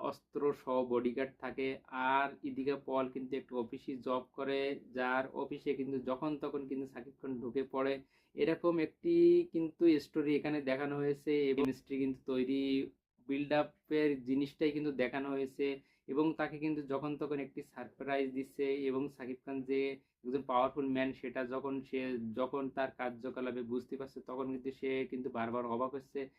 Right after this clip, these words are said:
তো এই বিষয়টা কিন্তু এখানে বোঝানো হয়েছে। আর এই বিষয়টা কিন্তু সিনেমাতে থাকবে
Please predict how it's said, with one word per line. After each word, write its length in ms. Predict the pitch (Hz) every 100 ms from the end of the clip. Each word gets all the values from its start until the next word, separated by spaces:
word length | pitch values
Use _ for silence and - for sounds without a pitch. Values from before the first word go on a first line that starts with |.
| _ _ _ _ _
তো 80 | 185 185 185 190 -
এই 180 | 170 175
বিষয়টা 380 | 165 185 175 170
কিন্তু 260 | 175 170 170
এখানে 280 | 156 170 170
বোঝানো 380 | 143 151 160 165
হয়েছে। 360 | 160 160 - 165
আর 180 | 147 143 151
এই 160 | 151 160
বিষয়টা 440 | 131 131 160 156 160
কিন্তু 320 | 160 143 147
সিনেমাতে 540 | - 127 123 123 127 135
থাকবে 440 | - 123 123 127